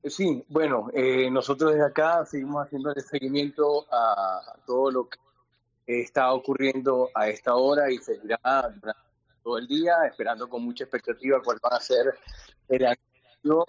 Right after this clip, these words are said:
de María Corina Machado, dos de la tarde, hora Caracas. Pero una de las, eh,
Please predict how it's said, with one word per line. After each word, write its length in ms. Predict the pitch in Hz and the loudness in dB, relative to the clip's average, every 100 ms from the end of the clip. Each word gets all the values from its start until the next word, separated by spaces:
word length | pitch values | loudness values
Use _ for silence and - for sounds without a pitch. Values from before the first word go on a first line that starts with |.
| - | -4
de 340 | 120 123 127 - | -2 0 0 -4
María 580 | 135 123 117 113 - | -6 -6 -6 -8 -10
Corina 300 | - 107 113 | -4 -2 2
Machado, 560 | 123 120 - 131 147 165 - - _ _ _ _ | 0 0 0 2 2 -2 -8 -20 _ _ _ _
dos 180 | - 120 | -4 0
de 60 | 127 | 2
la 120 | 117 | 0
tarde, 460 | 123 117 - 127 - - _ - | 0 -2 -2 -8 -8 -12 _ -4
hora 280 | 131 139 147 | 0 2 0
Caracas. 500 | 151 165 151 175 165 - _ _ - | 0 0 2 -2 -4 -10 _ _ 0
Pero 300 | 185 202 202 | 2 2 0
una 320 | 165 175 185 | -2 2 2
de 120 | 180 | 2
las, 360 | 170 147 139 151 | 2 0 0 -2
eh, 420 | 135 127 123 | 0 0 -2